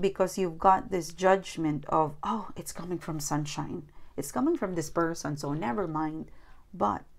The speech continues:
your soul, your intuition will tell you, "Hmm, look at it again," because although it's coming from the same resources or coming from the same page, if you read it, if you look at it, if you dive into it, if you let yourself engage to it,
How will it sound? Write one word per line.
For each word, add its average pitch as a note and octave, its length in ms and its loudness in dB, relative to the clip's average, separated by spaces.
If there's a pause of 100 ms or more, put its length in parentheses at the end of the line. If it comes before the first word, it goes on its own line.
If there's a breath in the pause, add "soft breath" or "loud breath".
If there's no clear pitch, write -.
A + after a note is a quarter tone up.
(140)
your D#3+ 180 0
soul, D#3 520 2 (280)
your D#3+ 180 -2
intuition F3+ 600 -2 (300 loud breath)
will G3 200 4
tell F3 300 0
you, E3+ 260 -2 (540 loud breath)
"Hmm, A#3+ 420 2 (280)
look A3+ 340 2
at G3 160 4
it E3+ 220 -2
again," D3 480 -2 (100)
because E3 440 -2
although E3+ 340 6
it's E3 160 -2
coming E3+ 280 0
from D#3 220 -2
the E3+ 80 -6
same F#3 280 0
resources F3 600 -2
or E3 80 -4
coming E3+ 320 -2
from D3+ 220 -2
the C#3+ 80 -2
same C#3 260 0
page, C3 400 0 (360 soft breath)
if G3 200 2
you F3 140 4
read F#3 360 2
it, - 300 -4
if E3 240 0
you D#3+ 60 0
look F3 420 2
at - 140 2
it, - 260 -4
if E3 260 -2
you E3+ 100 2
dive F3 440 2
into C#3+ 300 -2
it, B2+ 200 -4
if E3+ 220 0
you E3 100 2
let F3 300 -2
yourself E3 560 0
engage D#3+ 640 0
to D3 120 -2
it, - 160 -2